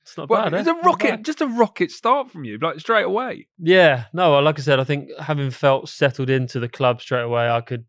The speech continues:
Speaker 1: just go and play my football. And, um, yeah, I think it helped. I think the first one was obviously Nayev's goal against Chelsea, which a lot was spoken about the set pieces and stuff. So to kind of get that, first of all, really sort of set the tone for me and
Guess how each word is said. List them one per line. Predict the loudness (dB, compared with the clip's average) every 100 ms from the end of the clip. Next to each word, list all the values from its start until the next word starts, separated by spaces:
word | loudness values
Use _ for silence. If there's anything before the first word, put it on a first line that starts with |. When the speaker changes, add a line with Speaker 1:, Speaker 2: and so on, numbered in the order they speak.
| -12
Speaker 1:
just | -8
go | -2 -2
and | -2
play | -2
my | -4 -4
football. | -8 -6 -4 -2 -2
And, | -4 -4
um, | -2 -2 -4 -6
yeah, | -4
I | -2
think | -4 -6
it | -4
helped. | -2 -2 -4 -20
I | _ _ _ _ -12
think | -10
the | -6
first | 0 0 0
one | -4 -4
was | -4
obviously | -6 -6 -6
Nayev's | -2 -2 -2 -4
goal | -4 -4
against | -6 -10 -10
Chelsea, | -4 -4 -4 -6 -6
which | -6 -8 -10 -18 _ _ _ _ _
a | 0
lot | 2
was | 0 -6
spoken | -10 -6 2 2 2
about | 0 0
the | -2
set | -6 -6
pieces | -2 -2 -2 -6
and | -8
stuff. | -4 -4 -4
So | -4 -4
to | -4
kind | -6 -6
of | -6 -4
get | -4 -2
that, | 0 0 -2 _ _ _
first | -4 -2 -2 -4
of | -8
all, | -6 -4
really | -4 -6 -6
sort | -10 -12
of | -10
set | -8 -8
the | -8
tone | -6 -6 -6
for | -6
me | -4 -2
and | -4 -6